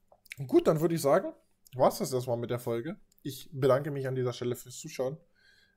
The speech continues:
Wenn euch die Folge gefallen hat, lasst doch gerne einen Daumen nach oben da, abonniert den Kanal, um auch in Zukunft nichts mehr zu verpassen.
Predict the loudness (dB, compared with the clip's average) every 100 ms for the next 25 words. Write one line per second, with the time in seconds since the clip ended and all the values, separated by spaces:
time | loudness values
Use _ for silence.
0 | -6 -4 -2 -4 -4 -2 -2 -2 -2 0
1 | 0 0 -4 -4 -2 2 2 2 0 -2
2 | -2 2 2 2 -4 -6 -8 -6 -2 -2
3 | -2 -8 -10 -14 -8 -8 -6 -10 -8 -10
4 | -10 -8 -8 -6 -10 -12